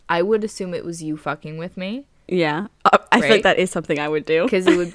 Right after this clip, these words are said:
Speaker 1: it
Speaker 2: <laughs>
Speaker 1: was, it's something you would do. And if I found out that it wasn't you, I'm immediately moving out.
Speaker 2: <laughs> You're like, "Fuck you. No."
Speaker 1: Immediately moving out. I, I would bring you with me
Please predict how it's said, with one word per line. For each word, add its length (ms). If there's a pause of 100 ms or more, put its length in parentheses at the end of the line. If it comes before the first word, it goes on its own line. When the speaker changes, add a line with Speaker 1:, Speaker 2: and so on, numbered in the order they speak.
Speaker 1:
it 120
Speaker 2:
<laughs> 60
Speaker 1:
was, 280
it's 200
something 280
you 120
would 140
do. 260 (920)
And 160
if 160
I 100
found 260
out 120
that 100
it 160
wasn't 340
you, 380 (560)
I'm 300
immediately 1000 (200)
moving 380
out. 180 (300)
Speaker 2:
<laughs> 440
You're 120
like, 200 (220)
"Fuck 280
you. 360 (160)
No." 460
Speaker 1:
Immediately 720
moving 280
out. 160 (100)
I, 300
I 120
would 180
bring 220
you 140
with 280
me 300